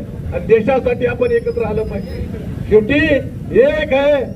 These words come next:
तो सेफ है" हे वाक्य खऱ्या अर्थानं आपण घेतलं पाहिजे आणि आपण पुढे चाललं पाहिजे. आणि म्हणून आज या रॅलीमध्ये जे जे सहभागी झाले,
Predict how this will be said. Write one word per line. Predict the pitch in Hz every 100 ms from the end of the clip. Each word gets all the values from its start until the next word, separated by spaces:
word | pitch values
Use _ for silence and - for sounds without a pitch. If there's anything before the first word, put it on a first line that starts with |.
| -
तो | 240
सेफ | 233 240 285 285 269
है" | 269 240
हे | 170 - - 214
वाक्य | 214 269 269 233
खऱ्या | 254 262
अर्थानं | 247 254
आपण | 262 247
घेतलं | 233 208 202 262
पाहिजे | 226 220 214 196 - - -
आणि | 233
आपण | 233 240 214
पुढे | 233 226
चाललं | - 220 254 240
पाहिजे. | 226 220 214 - - -
आणि | 190 185
म्हणून | 202 262 254
आज | 240 233 - - -
या | 214
रॅलीमध्ये | 214 220 233 233 226 220 208 - 170 -
जे | 226 233
जे | 294 -
सहभागी | 269 254 247 240
झाले, | - - 247